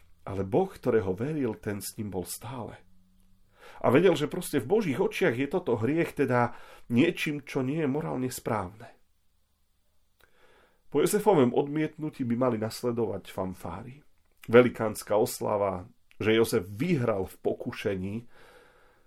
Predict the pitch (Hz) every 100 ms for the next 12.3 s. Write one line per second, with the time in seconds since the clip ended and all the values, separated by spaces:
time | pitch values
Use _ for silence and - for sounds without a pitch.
0 | _ - 117 117 143 135 - 120 127 101
1 | 123 117 107 101 95 - 98 98 95 -
2 | _ _ _ _ _ _ - - _ _
3 | _ - - 165 110 98 92 90 92 -
4 | - - - - - _ _ _ _ _
5 | _ - - - - - 139 175 165 170
6 | 160 147 147 143 - 113 107 - 131 123
7 | - 98 110 117 117 - - 110 127 117
8 | 120 123 _ _ - 98 87 101 95 92
9 | 82 - - - - - - - - _
10 | _ _ _ _ _ _ - - - -
11 | - - 127 165 185 180 147 190 - 127
12 | 135 147 123